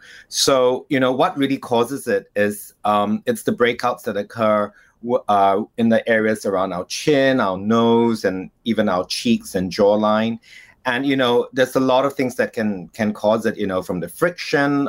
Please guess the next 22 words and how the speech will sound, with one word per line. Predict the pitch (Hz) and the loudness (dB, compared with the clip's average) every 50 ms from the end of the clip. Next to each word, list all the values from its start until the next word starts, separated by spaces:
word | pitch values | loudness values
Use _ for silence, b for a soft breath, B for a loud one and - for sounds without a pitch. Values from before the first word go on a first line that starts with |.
| - | -2
of | 101 95 92 - | -2 -4 -4 -4
the | - 90 | -10 -14
fabric | - - 131 131 135 123 139 127 - - _ b b b b b b b b - | -6 -2 -2 -2 0 0 -2 -4 -4 -10 _ b b b b b b b b -2
rubbing | 110 104 117 110 | -2 0 0 -2
against | 104 95 - 101 95 98 - - | -2 -2 -2 -4 -4 -4 -4 -6
your | 98 95 | -8 -8
skin, | - - - - 147 139 135 135 131 135 113 | -8 -8 -4 0 2 2 4 4 2 0 -2
the | 110 | -2
humidity, | 95 - - 101 95 107 131 143 156 165 165 - - - 147 | -4 -4 -6 -2 0 2 2 2 2 0 -2 -2 -4 -2 0
of | 143 131 - | -2 -2 -2
course, | - - 131 123 120 123 127 - | -2 0 2 2 2 2 0 -2
in | 120 110 107 | -4 -4 -4
Singapore, | 107 - 131 127 131 127 - - 131 123 120 127 127 123 B B B B B _ | -4 -4 -2 0 0 -2 0 2 4 4 6 4 2 0 B B B B B _
the | 87 | -18
sweat, | - - - - 147 156 151 147 156 - - - - - - _ | -16 -14 -8 0 2 2 4 4 2 2 0 -2 -10 -20 -12 _
um, | - 117 113 113 110 110 107 - _ _ _ | 0 2 2 2 0 -2 -4 -8 _ _ _
you | - 131 | -2 0
know, | 120 117 113 113 - | 2 2 0 0 0
it, | 123 127 - _ | -4 -4 -4 _
it's | - 131 113 - - | -2 -4 -2 0 -2
a | 143 135 | -2 -2
constant | - - - 143 139 143 139 - - - 147 139 143 139 | -2 -6 -2 -2 -2 -2 -2 -6 -6 -4 -2 -2 -2 -2